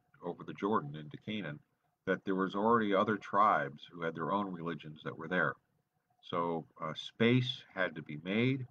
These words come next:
uh, for the nation of Israel, and we know that, um, that was not, uh, that wasn't just people saying, "Oh, welcome here, have this land." There was, there was battles, uh, to get that land. But we also know that, um,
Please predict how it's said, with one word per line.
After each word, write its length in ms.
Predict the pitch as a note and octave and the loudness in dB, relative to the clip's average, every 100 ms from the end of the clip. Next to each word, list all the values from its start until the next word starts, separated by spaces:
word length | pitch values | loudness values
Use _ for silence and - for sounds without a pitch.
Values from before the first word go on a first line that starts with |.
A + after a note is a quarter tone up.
| _ _ _ | _ _ _
uh, 260 | E2+ E2+ D#2 - | -6 -6 -6 -8
for 100 | F2 | -10
the 80 | D#2+ | -6
nation 360 | F2+ F#2 F#2 | -6 -6 -10
of 100 | F2 | -2
Israel, 420 | G2 G#2+ G#2+ G#2 - - _ - - - | -2 0 -2 -2 -10 -20 _ -14 -14 -12
and 320 | E2+ E2+ D#2+ - - | -8 -6 -8 -12 -12
we 120 | F2 | -6
know 260 | F2 F2+ | -2 0
that, 180 | E2 D2 - | -2 -4 -4
um, 320 | D#2+ D#2 D2 C#2+ _ _ _ _ | -4 -4 -4 -10 _ _ _ _
that 160 | F2+ E2 | 0 0
was 160 | E2 | -6
not, 300 | F2 E2+ E2 _ _ _ | -4 -2 -2 _ _ _
uh, 100 | E2 E2 | -10 -4
that 180 | F2+ | -2
wasn't 280 | G2 F#2 F2 | 0 -2 -2
just 160 | - F#2 | -6 -4
people 260 | G2 - F2 | -6 -8 -6
saying, 220 | F#2 D#2+ | -6 2
"Oh, 160 | E3+ | 4
welcome 380 | A2+ C3+ D3 E2+ | 6 6 4 -2
here, 220 | A#2+ A#2+ | -2 -2
have 220 | G2 G2 G2 | 2 0 0
this 220 | A#2 - | -4 -2
land." 340 | D#2+ D2 D2 - _ | -4 -4 -12 -16 _
There 120 | E2+ | -10
was, 260 | E2 E2 - _ | -8 -12 -14 _
there 100 | E2 | -8
was 120 | E2+ - | -8 2
battles, 500 | E2+ D2+ - F#2 - _ _ _ _ _ _ _ _ _ | 6 6 2 -10 -16 _ _ _ _ _ _ _ _ _
uh, 240 | E2 D#2+ D#2+ - | -8 -6 -10 -10
to 80 | |
get 180 | E2+ F2 | -6 -6
that 200 | - A#1 | -6 -10
land. 260 | C#2 B1+ B1 _ _ _ _ _ _ - | -12 -18 -20 _ _ _ _ _ _ 0
But 100 | F#2+ | 2
we 140 | G2 | 8
also 320 | A2 B2+ A#2+ | 8 8 4
know 360 | G#2 F#2+ F#2+ G2 | 2 4 4 2
that, 260 | E2+ - - | -2 -4 -4
um, 300 | D#2+ D2+ | -4 -4